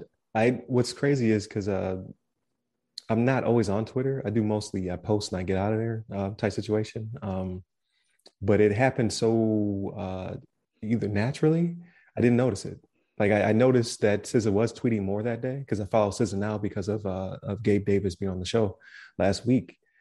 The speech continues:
Uh, and I, I saw it was a person of color, but again, it's, it's silos, right? So, like, the majority of my timeline are people of color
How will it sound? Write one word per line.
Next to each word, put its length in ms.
Uh, 200
and 120
I, 180
I 20
saw 220
it 40
was 140
a 40
person 240
of 40
color, 200
but 100
again, 260
it's, 160
it's 200
silos, 400
right? 280
So, 120
like, 160
the 60
majority 400
of 120
my 160
timeline 680
are 80
people 320
of 100
color 420